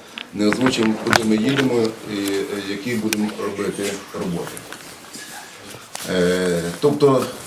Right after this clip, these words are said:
несподіванка приємна, безумовно, для Буковини,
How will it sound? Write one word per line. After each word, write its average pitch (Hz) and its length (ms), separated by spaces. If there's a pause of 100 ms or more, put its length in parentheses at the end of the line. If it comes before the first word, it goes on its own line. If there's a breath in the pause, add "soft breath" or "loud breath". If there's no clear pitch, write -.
несподіванка 170 600
приємна, 190 420
безумовно, 151 720
для 117 220
Буковини, 139 680